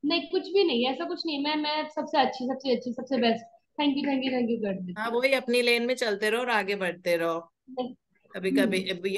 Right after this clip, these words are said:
Speaker 2: have to shut down all that noise around you becau-, and look inwards। That's what works and that's the only thing that works। So yes, सुनीता गोविल जी, आपने ये पूछा है that three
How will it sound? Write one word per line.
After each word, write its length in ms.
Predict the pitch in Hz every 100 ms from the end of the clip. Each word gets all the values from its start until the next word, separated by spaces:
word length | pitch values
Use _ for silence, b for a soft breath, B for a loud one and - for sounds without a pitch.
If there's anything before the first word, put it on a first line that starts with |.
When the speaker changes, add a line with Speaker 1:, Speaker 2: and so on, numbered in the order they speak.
| 196
Speaker 2:
have 300 | 185 180 202
to 60 |
shut 260 | 208 202 175
down 180 | 180 180
all 180 | 185 175
that 240 | 175 180
noise 360 | 175 170 175 180
around 280 | 165 165 170
you 280 | 165 175 196 -
becau-, 240 | 196 185 175
and 160 | 190 196
look 180 | 190
inwards। 720 | 185 170 170 170 170 - - - -
That's 240 | 185 -
what 180 | 190 185
works 320 | 180 170 170 -
and 180 | 196 202
that's 160 | 196
the 100 | 214 202
only 160 | 190
thing 220 | 202 180
that 140 | 165 165
works। 300 | 165 156 156 - - b b
So 60 | -
yes, 220 | 240 247
सुनीता 420 | 254 262 233 247
गोविल 340 | 262 262 269 254
जी, 140 | 320
आपने 340 | 403 285 254
ये 80 | 262
पूछा 340 | 233 240 220 240
है 160 | 226
that 180 | 220 226
three 220 | 226 233